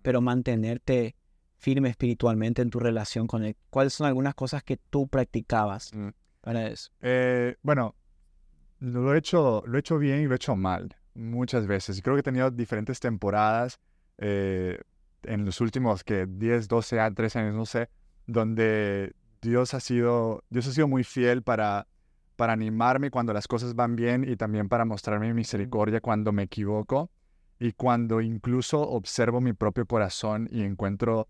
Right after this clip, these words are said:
Speaker 2: eh, motivaciones equivocadas, o incluso cuando te emocionas, estás creciendo,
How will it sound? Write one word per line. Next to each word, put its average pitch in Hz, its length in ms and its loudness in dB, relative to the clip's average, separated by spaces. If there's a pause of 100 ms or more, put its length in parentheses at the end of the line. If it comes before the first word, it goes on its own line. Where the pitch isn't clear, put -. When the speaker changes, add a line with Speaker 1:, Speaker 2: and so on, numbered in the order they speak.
(360)
Speaker 2:
eh, 101 300 -4
motivaciones 104 760 0
equivocadas, 101 760 -2 (120)
o 110 300 0
incluso 117 360 -2
cuando 135 160 2
te 123 80 -2
emocionas, 113 640 -2
estás 120 240 -6
creciendo, 143 680 0